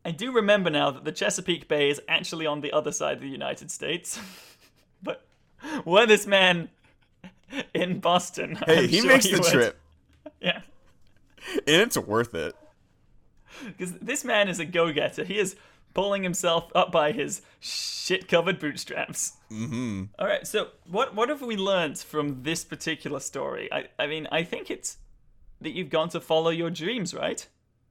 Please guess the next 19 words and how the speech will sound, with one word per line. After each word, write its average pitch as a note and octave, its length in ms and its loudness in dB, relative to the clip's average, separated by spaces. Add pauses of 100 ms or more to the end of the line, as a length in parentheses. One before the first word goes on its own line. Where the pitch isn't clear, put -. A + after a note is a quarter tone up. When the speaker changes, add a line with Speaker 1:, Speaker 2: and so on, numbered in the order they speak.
(480)
Speaker 2:
Yeah, A2+ 420 6 (100)
and A#2 640 0
if A#2+ 280 -2
your D3 100 -2
dreams C3 340 -4
conflict - 460 -4
with - 140 -10
the F2 80 0
law, E2 640 -4 (360)
remember, A#2 840 -4 (1040)
there's C#3+ 240 -8
a G4 40 -8
whole E4 260 -6
lot B3+ 220 -4
of G#2+ 100 -2
shit - 260 -6
you A#2+ 180 -6
can F#2 200 -6
do F2 640 -2